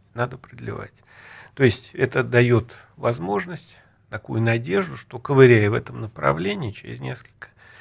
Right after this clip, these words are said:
э, лет, может быть, найдут какой-то инструмент для контроля этого страшного и дико неприятного заболевания, поскольку все в сознании, все всё понимают.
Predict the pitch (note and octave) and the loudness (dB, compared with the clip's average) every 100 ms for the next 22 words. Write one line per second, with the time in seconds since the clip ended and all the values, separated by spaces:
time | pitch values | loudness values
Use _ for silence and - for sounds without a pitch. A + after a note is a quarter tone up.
0 | - - _ - A#2+ A2+ A2 - - C#3 | -20 -20 _ -2 2 4 2 -4 -10 -12
1 | - _ _ B2 A2+ E3+ E3+ B2+ B2 B2 | -20 _ _ -2 2 2 0 -10 -10 -12
2 | - - G2+ G#2 C#3 C#3+ A2 - A2+ - | -18 -10 -10 -6 -8 -8 -16 -16 -18 -16
3 | A2 - A2 G#2+ B2 C3+ G#2 - G#2+ G#2 | -16 -14 -10 -8 -6 -8 -10 -12 -12 -12
4 | C#3+ D3 D#3+ E3 A#2+ A2+ A2+ B2 - - | -12 -10 -6 -4 -6 -8 -12 -14 -14 -18
5 | - C3+ C3+ - A2 G#2 A2+ - B2 A2 | 0 2 2 -4 -10 -10 -12 -16 -12 -12
6 | A2+ G#2+ G#2+ - A#2+ A2+ A#2+ A2+ A#2 C3+ | -8 -8 -8 -10 -14 -14 -14 -10 -6 -6
7 | C#3+ A#2+ - A#2+ G#2+ - - - - - | -8 -12 -18 -20 -20 -20 -20 -18 -18 -16
8 | G2+ A#2 C3+ C#3+ - - - _ - G#2 | -14 -12 -12 -12 -18 -20 -20 _ -20 -20
9 | A2+ B2+ | -20 -20